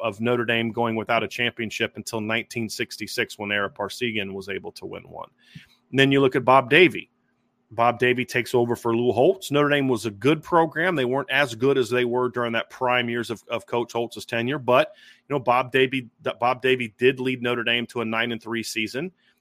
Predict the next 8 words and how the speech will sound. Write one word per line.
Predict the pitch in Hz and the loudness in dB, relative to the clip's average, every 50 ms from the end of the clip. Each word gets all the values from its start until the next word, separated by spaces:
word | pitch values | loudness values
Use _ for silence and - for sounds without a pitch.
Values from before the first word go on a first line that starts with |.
| _ _ _ | _ _ _
in, | 120 120 113 110 110 110 - 117 113 - | -4 -2 -2 -2 -4 -6 -6 -8 -6 -6
in | 117 120 113 107 104 | -4 -4 -4 -2 0
nineteen, | 113 120 123 - - - 131 117 - | 0 0 -2 -2 -6 -10 -10 -8 -8
in | 113 107 | -8 -6
his | 120 123 107 - | -6 -6 -6 -6
second | - - 160 147 - 131 117 | -4 -2 -2 -2 -4 -6 -10
season. | - - 120 113 104 101 120 156 185 - _ _ _ _ _ _ _ _ - | -6 -4 -4 -4 -2 -4 -6 -8 -8 -12 _ _ _ _ _ _ _ _ -6
Uh, | 90 90 | -6 -6